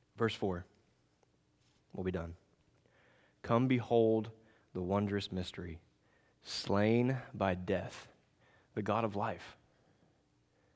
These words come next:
But no grave, no grave could ever restrain him. Praise the Lord, he is alive." What a foretaste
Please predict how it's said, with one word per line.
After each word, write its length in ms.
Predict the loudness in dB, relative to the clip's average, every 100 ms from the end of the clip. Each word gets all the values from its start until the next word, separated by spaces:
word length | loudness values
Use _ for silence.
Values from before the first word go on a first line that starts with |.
| _ _ _ _ _ _ _ _
But 120 | -4
no 180 | 2 2
grave, 480 | 2 2 2 2 -2 -14 -20 _ _ _ _ _ _ _ _ _ _ _ _ _ _ _ _ _ _ _ _ _ _ _ _ _ _ _ _ _ _ _ _ _ _ _ _ _ _ _ -6
no 200 | -2 0
grave 340 | 4 6 4
could 160 | 2 4
ever 240 | 6 4
restrain 400 | 0 -2 -6 -6
him. 160 | -10 -18 _ _ _ _ _ _ -20 _ _ -20 _ _ _
Praise 300 | 2 2 2
the 100 | 0
Lord, 320 | 2 2 0
he 100 | 0
is 120 | -2
alive." 500 | -2 -4 -6 -10 -14 -20 _ _ _ _ _ _ _ _ _ -20 _ _ _ _ _ -20 -16
What 200 | 4 6
a 40 | 6
foretaste 840 | 2 4 6 6 6 6 2 -8